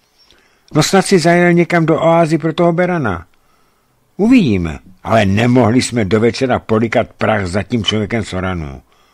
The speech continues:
"Kolik?" ptám se. René se podíval na měřič kilometru a potom do mapy. "Ještě pět.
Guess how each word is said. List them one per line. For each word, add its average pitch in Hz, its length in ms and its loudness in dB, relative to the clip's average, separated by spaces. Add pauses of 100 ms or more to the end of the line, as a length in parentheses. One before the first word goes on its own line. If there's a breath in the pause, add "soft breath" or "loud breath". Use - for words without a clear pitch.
(140)
"Kolik?" 180 340 0 (100)
ptám 80 240 -8
se. - 200 -14 (280)
René 101 260 -2
se 113 140 -2
podíval 104 420 0
na 107 120 0
měřič 107 400 -4
kilometru 95 520 -4
a 92 40 -2
potom 92 340 -8
do 85 100 -6
mapy. 76 360 -12 (220)
"Ještě 123 260 2
pět. - 360 0